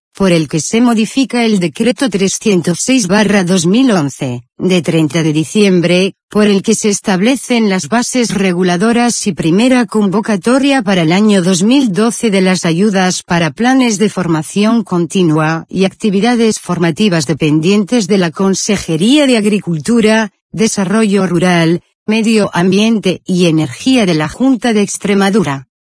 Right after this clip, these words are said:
Cámaras Agrarias. Decreto doscientos cuarenta y ocho barra dos mil doce, de dieciocho de diciembre,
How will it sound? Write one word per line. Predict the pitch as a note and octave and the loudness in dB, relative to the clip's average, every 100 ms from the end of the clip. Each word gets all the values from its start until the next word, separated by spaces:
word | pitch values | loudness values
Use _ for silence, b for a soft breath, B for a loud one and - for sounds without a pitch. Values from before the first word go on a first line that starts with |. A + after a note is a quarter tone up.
| _ - | _ -4
Cámaras | G#3 A3+ B3 B3 | -2 0 0 -2
Agrarias. | F#3+ E3 E3+ C3+ C3 B2+ C3 - - _ _ _ _ - | -2 -2 -2 -2 -2 -4 -6 -10 -16 _ _ _ _ -8
Decreto | F3 G#3+ - A#3 G#3 B3+ | -2 -2 0 -2 0 0
doscientos | G3+ - A3 G#3+ E3+ D#3+ - | -2 -2 -2 -2 -2 -6 -6
cuarenta | D#3+ E3+ E3 F#3 | -2 0 0 0
y | E3+ | 0
ocho | F3 - F#3+ | -2 -2 0
barra | G3+ G#3 A3 G3 | 0 0 0 0
dos | F3+ E3 | 0 2
mil | A3+ D4 B3+ | 2 4 4
doce, | B3 - C4+ D#4 b b | 0 -2 -2 -4 b b
de | F#3+ G3+ | -2 0
dieciocho | D#3+ D#3 F#3 G#3 - B3 | 0 -2 -2 -2 -2 -2
de | F3 D#3 | 0 0
diciembre, | D#3 - G#3 F#3 E3+ F3 F#3+ | -2 0 2 2 2 2 0